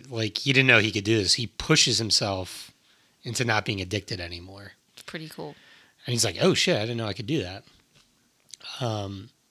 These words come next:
Speaker 1: and he gets some, and I guess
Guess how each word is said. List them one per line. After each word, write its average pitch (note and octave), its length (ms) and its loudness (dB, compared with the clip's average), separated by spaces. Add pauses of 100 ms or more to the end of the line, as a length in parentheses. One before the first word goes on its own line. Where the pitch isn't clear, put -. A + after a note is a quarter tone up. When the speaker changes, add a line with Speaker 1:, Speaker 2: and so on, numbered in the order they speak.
(120)
Speaker 1:
and B2+ 80 -6
he A#2+ 60 -4
gets - 560 2 (180)
some, G#2+ 580 -6 (420)
and C3+ 80 0
I D3 40 6
guess - 420 4